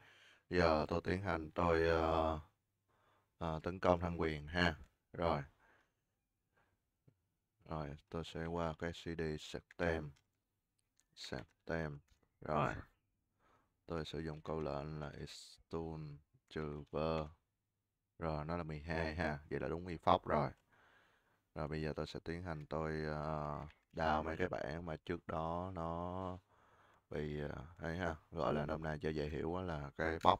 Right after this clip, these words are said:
ha. Cái box thì đây nó có cái box sẵn ở trên mạng ha. Rồi.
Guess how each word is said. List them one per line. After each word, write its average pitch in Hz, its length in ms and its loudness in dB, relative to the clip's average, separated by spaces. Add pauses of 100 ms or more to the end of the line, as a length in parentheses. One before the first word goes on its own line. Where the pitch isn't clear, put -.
(120)
ha. 87 200 6 (1000)
Cái 90 140 0
box 98 220 6 (220)
thì 71 680 -2
đây 78 220 -2
nó 82 180 -4
có 87 260 -4
cái 92 80 -2
box 98 200 2
sẵn - 360 -4
ở 90 60 -8
trên 80 300 -6
mạng 73 360 -6 (180)
ha. 80 240 0 (1080)
Rồi. 80 320 -2